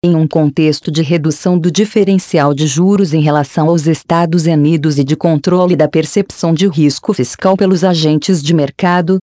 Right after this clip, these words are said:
permitirão dar início a um ciclo de redução da taxa Selic, que deve fechar o ano em torno de treze vírgula vinte e cinco por cento. No fronte externo,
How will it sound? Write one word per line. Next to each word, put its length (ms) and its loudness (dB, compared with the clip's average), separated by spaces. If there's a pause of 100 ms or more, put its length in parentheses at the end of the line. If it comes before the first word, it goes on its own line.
permitirão 600 2
dar 240 2
início 420 0
a 40 2
um 100 4
ciclo 400 -2
de 140 0
redução 600 -2
da 140 0
taxa 400 -2
Selic, 600 -2 (260)
que 100 2
deve 320 0
fechar 420 0
o 40 2
ano 260 2
em 120 2
torno 440 0
de 140 -2
treze 420 2
vírgula 440 2
vinte 260 0
e 60 0
cinco 340 -2
por 160 -2
cento. 500 -4 (460)
No 140 4
fronte 480 0
externo, 580 0